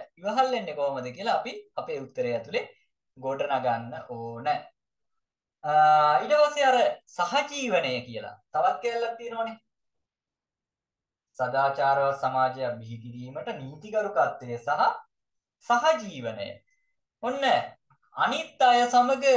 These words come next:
සහජීවනය ගොඩනගා ගැනීම, අ, සදාචාරවත් සමාජයකට ඉවහල් වෙනවා.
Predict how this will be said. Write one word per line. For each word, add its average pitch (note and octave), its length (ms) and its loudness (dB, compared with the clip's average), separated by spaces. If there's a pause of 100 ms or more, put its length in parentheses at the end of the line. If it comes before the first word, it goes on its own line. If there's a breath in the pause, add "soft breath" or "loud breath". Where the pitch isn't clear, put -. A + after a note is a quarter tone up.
සහජීවනය B3+ 960 0
ගොඩනගා F#3 380 0 (180)
ගැනීම, G3+ 500 -2 (920)
අ, - 60 -10 (360)
සදාචාරවත් G3+ 840 2
සමාජයකට F#3+ 580 -4
ඉවහල් A#3 360 2
වෙනවා. F#3+ 280 -6